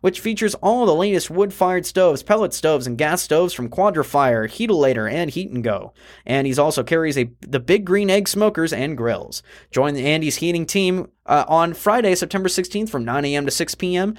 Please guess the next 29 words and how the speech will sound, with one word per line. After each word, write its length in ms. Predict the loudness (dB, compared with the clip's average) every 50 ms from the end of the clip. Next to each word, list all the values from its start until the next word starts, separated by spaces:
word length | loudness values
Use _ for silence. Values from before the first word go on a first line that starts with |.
| -10 -16 -10
and 160 | -6 -2 0
Saturday 340 | 2 2 4 4 2 2 0
from 180 | 0 -2 -6 -6
September 400 | -8 -8 -4 -2 0 0 0 2
seventeenth 540 | 2 2 2 2 0 -2 -4 -4 -4 -4 -2
to 60 | 0
nine 240 | 2 2 2 2 2
A 120 | 2 0
M 80 | 0 -2
to 60 | -2
four 220 | -2 0 0 0
P 240 | 0 0 -2 -2 0
M 240 | 2 2 0 0 -4 -8 -18 -12 -8
to 80 | -4
celebrate 480 | -2 0 2 2 2 2 2 0 0 2
fifty 280 | 2 2 2 2 0 -2
years 280 | 0 0 0 0 2
of 80 | 2 2
operations 600 | 2 2 2 2 0 0 0 0 -2 -2 -2 -2
in 100 | 0 0
North 220 | 2 0 2 2
Idaho 460 | 2 2 2 2 2 0 -2 -4 -6 -10 _
with 140 | -4 -4 -2
special 320 | 0 0 0 0 0 -2 -2
deals, 400 | -2 -2 -2 -2 -4 -6 -8 -14 _ _ _ _
grilled 360 | -2 2 2 4 4 2 2 0
and 140 | -2 -4
smoked 340 | -4 -2 0 0 0 0 -2
food, 380 | 0 2 4 4 4 2 0